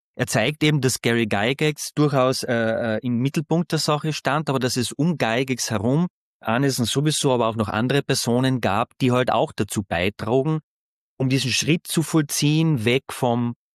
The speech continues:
Spielbrett, weg von den Miniaturen, hin zu der Idee, dass es eben nur einzelne Charaktere gibt, die ohne Spielbrett in der Kommunikation zwischen einem Spielleiter und Spielerinnen durch die Welt gesteuert werden.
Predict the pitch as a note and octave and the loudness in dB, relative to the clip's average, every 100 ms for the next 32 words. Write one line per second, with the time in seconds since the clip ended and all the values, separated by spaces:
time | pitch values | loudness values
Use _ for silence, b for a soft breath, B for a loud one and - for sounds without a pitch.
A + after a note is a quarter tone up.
0 | _ - - C3+ A#2+ G#2 G#2+ B2+ - - | _ -16 -2 0 0 0 -2 -2 -4 -12
1 | - _ A2 A#2 B2+ - A#2+ A#2 A#2+ A2+ | -20 _ -4 -2 -2 -2 0 2 2 0
2 | - C#3+ E3 E3+ - _ _ _ - D#3 | 0 0 2 0 -4 _ _ _ 0 2
3 | F3 D#3+ C#3+ C3 B2+ A2 A#2 C3+ C#3 C3 | 2 0 2 2 0 2 4 4 2 0
4 | C3 - A#2 A#2 A2+ G#2+ G#2 D3 - E3+ | 0 0 0 2 2 0 0 -2 0 0
5 | D#3+ C#3+ C#3 - C3 B2+ C#3 B2 A#2 C#3 | 0 2 0 0 2 2 2 0 -2 -4
6 | - - - C3 C3+ - _ B2+ C3 D#3 | -6 -12 -2 0 0 -2 _ 2 4 4
7 | D#3 - - C#3+ D3 - B2+ B2+ - A#2 | 2 -2 -2 -2 -2 0 0 0 -2 -2
8 | G#2 - G#2 G2+ G#2+ - A2+ A#2 D3 C#3+ | -2 -2 -2 -2 -6 -2 2 2 2 -2
9 | B2 A2 G#2 G#2 - - A2+ F#2+ F#2+ A#2 | -8 -4 -2 -2 -6 -4 -2 0 0 -2
10 | - D3 C#3+ - A2 G#2+ - b b _ | 0 2 2 2 0 0 -4 b b _
11 | _ _ - - B2+ A#2+ A2 D3 D3+ D3+ | _ _ -10 -2 2 2 4 4 4 2
12 | D3+ _ _ _ - C3 - A2+ F#2+ G2 | 0 _ _ _ -2 -2 0 0 -2 -4
13 | G#2 - E2+ E2+ - D2+ D2+ - | -8 -8 -8 -8 -10 -14 -14 -18